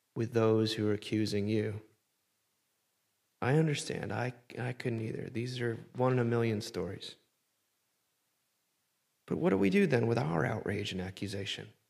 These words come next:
Well, I'll tell you one thing we did do with it. We turned it on Jesus Christ himself.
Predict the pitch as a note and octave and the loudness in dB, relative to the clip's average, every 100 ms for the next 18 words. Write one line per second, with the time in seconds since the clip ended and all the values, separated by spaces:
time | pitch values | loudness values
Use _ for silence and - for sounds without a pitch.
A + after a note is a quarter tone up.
0 | _ _ _ - - _ _ - C#3+ - | _ _ _ -10 -10 _ _ -2 0 2
1 | F3 F3 D3 D#3 D3 - C#3+ A#2+ A#2 - | 4 6 8 6 6 2 2 2 -2 4
2 | C#3 C3 - G#2 G2 F#2+ D2+ - _ _ | 6 6 4 -2 -2 -4 -8 -12 _ _
3 | _ _ _ - - B2+ B2 - D#3 D#3 | _ _ _ -20 -8 -6 -4 0 4 4
4 | C#3 C3 - - _ B2 A2+ A2+ A2 A2 | 4 2 2 -10 _ -4 -2 0 0 0
5 | G#2+ - G#2 - - G2 - F2 - | -4 -2 -2 -2 -6 -6 -6 -8 -10